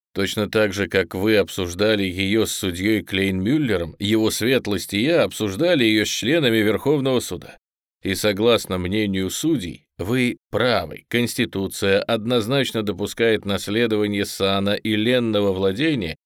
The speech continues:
лишь гражданином Грейсона. Проблема в том, что творцы Конституции просто не рассматривали возможность того, что среди наследников могут оказаться граждане иных звёздных держав.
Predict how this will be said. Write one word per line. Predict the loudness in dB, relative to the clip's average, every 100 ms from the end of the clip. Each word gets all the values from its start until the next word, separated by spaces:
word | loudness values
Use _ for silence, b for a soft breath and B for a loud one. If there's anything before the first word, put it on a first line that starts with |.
| _ _
лишь | -2 2 4 2
гражданином | 2 2 4 2 2 2 0 2
Грейсона. | 2 2 -2 -10 -18 -20 _ _ _
Проблема | -4 -2 2 2 0
в | -2
том, | 0 0 0 -4
что | -2 0 -2 -4
творцы | -2 0 0 -2 -2 -2
Конституции | -6 -8 -8 -6 -6 -4 -4
просто | -2 -2 -2 -2
не | 0 2
рассматривали | 2 0 0 0 0 0 0 2
возможность | 0 0 -2 -2 -6 -4
того, | 0 2 2 0
что | -2 -2
среди | -2 0 0
наследников | -2 -4 -6 -8 -6 -4 -4 -4
могут | -4 -2 -2
оказаться | -2 -2 0 0 0 -2
граждане | 2 2 2 2 0 0
иных | 0 0 0 -2 -4
звёздных | -2 0 0 0 -2 0
держав. | 0 0 -4